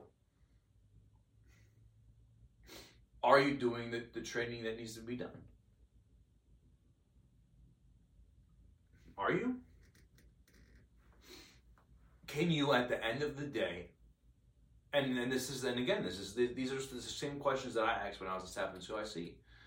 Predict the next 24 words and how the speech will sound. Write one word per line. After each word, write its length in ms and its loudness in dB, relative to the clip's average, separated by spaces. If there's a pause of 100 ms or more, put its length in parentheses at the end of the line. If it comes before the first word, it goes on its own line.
(300)
And 160 -6
this 100 -4
is 60 -6
for 240 -2
staff 260 2
in 80 -6
C 140 -6
O 80 2
I 80 2
C. 240 -2
At 120 -2
the 100 -4
end 160 0
of 60 -4
the 60 -2
day, 280 -4
can 220 -10
you 180 -6
say 320 0
that 160 -4
you 180 -8
gave 300 0
your 160 -2
Marines, 640 -6